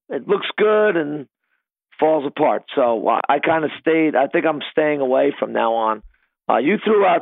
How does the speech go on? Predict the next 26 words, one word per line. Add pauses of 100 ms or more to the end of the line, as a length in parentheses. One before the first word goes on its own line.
something,
though,
about (140)
an
over-under
interception, (680)
uh,
total
this
week.
I
think
that
was
you,
maybe
it
was
Harry. (640)
And,
uh, (320)
almost (100)
everybody
you (100)
said
with